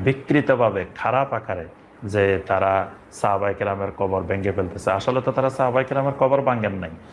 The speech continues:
সাহাবায়ে কেরামের কবরের উপরে যে ঘরবাড়ি, দালান কোঠা তৈরি করেছিল, শিরক বেদাতের আস্তানা বানিয়েছিল, সেগুলো উৎখাত করেছেন। তো এই, এই বিষয়গুলোকে খারাপ আকারে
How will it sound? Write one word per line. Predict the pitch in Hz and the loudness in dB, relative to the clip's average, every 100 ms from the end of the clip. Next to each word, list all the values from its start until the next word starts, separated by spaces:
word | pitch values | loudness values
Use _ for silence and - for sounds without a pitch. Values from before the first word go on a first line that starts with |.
| - - | -20 -2
সাহাবায়ে | - 110 113 127 | 2 2 2 0
কেরামের | 143 143 151 135 | 0 0 -2 2
কবরের | 135 123 120 117 | 2 4 2 2
উপরে | 104 107 107 120 139 147 | 2 2 4 6 6 2
যে | 113 117 117 127 143 - - - - | 2 4 6 4 2 -4 -14 -10 0
ঘরবাড়ি, | 107 113 110 117 120 127 | 4 4 4 2 2 0
দালান | 113 110 110 107 | 0 2 0 0
কোঠা | 107 107 117 | -4 -2 2
তৈরি | 127 117 | 4 2
করেছিল, | 113 120 113 113 117 127 131 | 2 2 0 0 2 4 4
শিরক | 131 120 104 104 107 | 4 2 2 2 0
বেদাতের | 110 120 120 127 | 2 2 2 -2
আস্তানা | - 117 - 110 107 | 0 -4 -2 0 2
বানিয়েছিল, | 107 104 107 107 127 | 0 -2 -4 -6 -4
সেগুলো | 135 - 147 160 156 | -2 -2 0 4 2
উৎখাত | - - 104 - | 0 -4 -4 -2
করেছেন। | 98 92 - 87 - - - - - | -6 -6 -10 -14 -16 -20 -20 -20 -2
তো | - 139 | 0 2
এই, | 139 143 139 - | 4 2 0 2
এই | 151 165 | 4 4
বিষয়গুলোকে | 151 165 160 151 147 143 113 113 139 - | 2 4 4 4 0 2 2 2 0 -2
খারাপ | 113 120 120 - | -2 0 -4 -4
আকারে | 113 113 113 120 156 | -6 -2 -2 0 -4